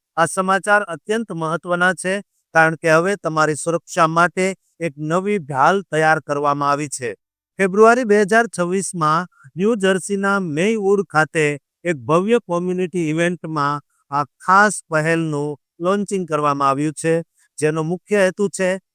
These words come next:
છેતરપિંડી અને સાયબર ગુનાઓને અટકાવવાનો. આ અભિયાનના સૂત્રધાર અનિલ માંગુકિયા છે, જેમણે જોયું કે કેવી રીતે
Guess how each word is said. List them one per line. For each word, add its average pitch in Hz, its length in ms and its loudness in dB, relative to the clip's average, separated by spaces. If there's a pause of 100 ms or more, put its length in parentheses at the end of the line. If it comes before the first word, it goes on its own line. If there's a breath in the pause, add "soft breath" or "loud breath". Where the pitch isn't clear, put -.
(200)
છેતરપિંડી 240 720 0
અને 180 240 0
સાયબર 196 480 0
ગુનાઓને 151 680 0 (320)
અટકાવવાનો. 135 720 4 (340)
આ 160 120 8
અભિયાનના 185 520 0
સૂત્રધાર 196 580 0 (140)
અનિલ 202 380 -2
માંગુકિયા 156 680 0
છે, 123 220 -8 (400)
જેમણે 165 280 -2
જોયું 190 360 -2
કે 175 160 -4
કેવી 214 320 -2
રીતે 151 480 -2